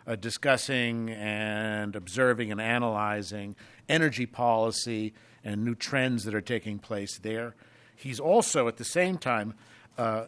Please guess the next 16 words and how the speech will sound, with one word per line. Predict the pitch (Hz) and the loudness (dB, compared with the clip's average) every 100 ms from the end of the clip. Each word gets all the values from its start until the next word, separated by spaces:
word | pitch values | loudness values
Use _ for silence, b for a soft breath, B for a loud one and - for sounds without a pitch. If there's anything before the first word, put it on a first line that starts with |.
| - | 0
instrumental | 170 170 - 147 165 185 113 104 117 _ - | 2 2 2 4 4 4 0 -4 -6 _ -10
in | 123 120 117 120 | -2 0 0 -2
organizing | 123 127 131 120 117 110 113 101 113 110 110 | 2 2 2 0 2 2 0 -2 -4 -4 -4
the | 104 104 | -6 -2
annual | 123 135 135 123 113 104 | 2 2 2 0 -2 -2
Global | 117 127 135 120 110 | 0 4 4 2 -4
Forum | - - 165 165 139 117 | -4 0 4 6 6 6
on | 110 | 2
Energy | 110 110 98 95 | 2 -2 -4 -8
Security | 113 131 110 104 | -10 -6 -4 -4
ta-, | 107 104 - | -6 -10 -8
that | 131 110 | -10 -6
takes | 135 107 | -6 -6
place | - 143 143 131 | -6 0 0 -2
in | 117 98 | -6 -6
Beijing. | 101 92 90 95 | -6 -8 -10 -12